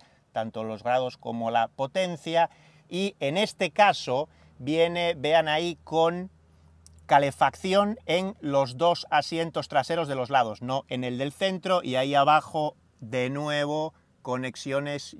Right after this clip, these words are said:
U S B C. Aquí el asiento del centro, bueno, se puede bajar ese reposabrazos también para poner vasos, y estos asientos se pueden bajar acá, vean, tiene una palanca aquí abajo y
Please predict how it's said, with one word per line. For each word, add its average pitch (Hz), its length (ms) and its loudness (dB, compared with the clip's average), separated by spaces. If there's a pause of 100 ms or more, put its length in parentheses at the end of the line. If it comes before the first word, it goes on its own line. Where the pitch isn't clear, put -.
U 135 160 -4
S 135 220 -4
B 156 180 -4
C. 214 420 -4 (720)
Aquí 143 460 -4
el 123 200 0
asiento 127 800 0
del 127 240 0
centro, 147 420 0
bueno, 127 180 0
se 117 140 -8
puede 127 360 -2 (420)
bajar 123 760 -2
ese 117 680 -2
reposabrazos 135 840 2
también 117 260 -6
para 110 180 -6
poner 123 440 -6
vasos, 185 540 0 (580)
y 156 260 -4 (140)
estos 151 380 -4
asientos 156 800 0 (320)
se 139 340 -2
pueden 143 540 2
bajar 131 380 6
acá, 135 500 6 (220)
vean, 127 420 2
tiene 131 380 -4 (280)
una 131 220 -4
palanca 135 380 0
aquí 147 160 -2
abajo 180 480 2
y 127 180 -4